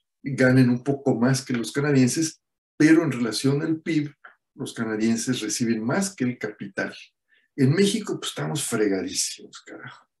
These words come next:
Eh, pero muchísimo más fregados están los países árabes, eh, exportadores de petróleo.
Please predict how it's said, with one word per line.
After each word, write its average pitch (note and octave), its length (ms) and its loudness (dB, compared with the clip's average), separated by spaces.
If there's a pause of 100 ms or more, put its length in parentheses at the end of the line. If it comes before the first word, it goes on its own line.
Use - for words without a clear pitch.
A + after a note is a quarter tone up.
(680)
Eh, G#2+ 680 0
pero A#2+ 160 4
muchísimo C3+ 800 2
más C3+ 240 -2
fregados C3+ 380 0
están B2+ 460 -2
los A#2 200 -6
países A#2 600 0
árabes, C#3 840 0
eh, G#2 540 -2
exportadores A2+ 680 -2
de A#2+ 80 -2
petróleo. A2+ 680 -2